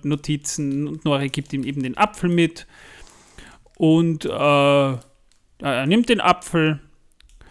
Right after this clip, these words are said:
sie sehen sich nochmal an und dann geht der Meteoritenmann schließlich wirklich davon. Am Abend sitzen dann die Haarfüße zusammen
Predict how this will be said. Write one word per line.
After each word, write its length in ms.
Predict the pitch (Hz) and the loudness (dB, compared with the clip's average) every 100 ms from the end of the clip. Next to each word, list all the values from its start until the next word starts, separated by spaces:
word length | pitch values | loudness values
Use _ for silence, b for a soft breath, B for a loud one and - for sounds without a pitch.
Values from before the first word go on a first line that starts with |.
| b b b b b | b b b b b
sie 160 | - 160 | -6 0
sehen 180 | 160 151 | 2 2
sich 140 | 139 | 0
nochmal 320 | 143 131 135 117 | 0 0 0 0
an 240 | 170 170 156 _ | -2 -4 -8 _
und 220 | - 147 151 | -10 -6 -2
dann 240 | 143 143 - | -2 -2 -10
geht 360 | - 135 - - | -10 -10 -10 -6
der 180 | 131 - | -6 -6
Meteoritenmann 1080 | 135 127 123 - 131 117 113 - 131 120 117 120 _ _ _ _ _ _ | -6 -6 -6 -4 -4 -4 -10 -8 -6 -6 -8 -12 _ _ _ _ _ _
schließlich 600 | - 143 120 139 123 - | -8 -6 -6 -8 -10 -10
wirklich 500 | 127 123 - 120 - _ _ | -8 -8 -8 -10 -10 _ _
davon. 420 | 131 - 117 123 _ _ _ _ _ _ _ _ _ _ _ - - B B B B B | -12 -10 -12 -16 _ _ _ _ _ _ _ _ _ _ _ -20 -20 B B B B B
Am 120 | 143 | 2
Abend 320 | 147 185 180 | 2 2 -2
sitzen 360 | 175 165 - 160 | -2 -4 -4 -2
dann 160 | 147 | -2
die 120 | 147 135 | -2 -2
Haarfüße 600 | 117 131 - 147 - 135 | -2 -2 -4 -6 -6 -8
zusammen 680 | 143 123 147 175 180 170 | -6 -4 -2 -2 -2 -4